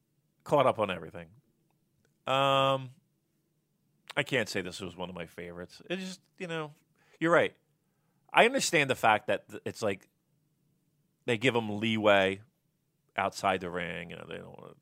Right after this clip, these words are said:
have a match end in disqualification. But let, let's be honest here. Enough. It g-, becomes overkill. It becomes overkill talking about it. I can't imagine listening to it. It's unbelievable. So, yeah, it was all right. It was fine.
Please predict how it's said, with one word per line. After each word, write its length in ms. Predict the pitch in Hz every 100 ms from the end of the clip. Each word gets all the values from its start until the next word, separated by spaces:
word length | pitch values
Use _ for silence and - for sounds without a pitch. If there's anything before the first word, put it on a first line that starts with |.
| - -
have 220 | - -
a 40 |
match 280 | 87 76 -
end 180 | - 85
in 80 | 82
disqualification. 800 | - - 78 78 87 - - 104
But 120 | 139 -
let, 160 | 359 320 -
let's 220 | 170 165
be 140 | - 92
honest 280 | 82 85 95
here. 180 | 87 - _ _ _ _ _ _ _ _
Enough. 680 | 160 170 170 139 - - - _ _ _ _ -
It 80 | 131 -
g-, 120 | - -
becomes 320 | 135 160 143
overkill. 600 | 131 120 110 110 104 95
It 440 | - _ _ _ -
becomes 200 | 156 170
overkill 380 | 165 165 - 139
talking 380 | - 165 156 123
about 220 | 98 92
it. 100 | -
I 240 | _ _ -
can't 140 | 185
imagine 400 | 143 156 151 131 139
listening 420 | 180 180 139 120
to 180 | 110 90
it. 100 | - _ _ _
It's 80 | -
unbelievable. 520 | 135 117 110 85 - _ _ _ _ _ _
So, 320 | - 90 90 _
yeah, 160 | 175 170
it 40 | 131
was 80 |
all 100 | -
right. 100 | -
It 120 | - -
was 60 |
fine. 160 | -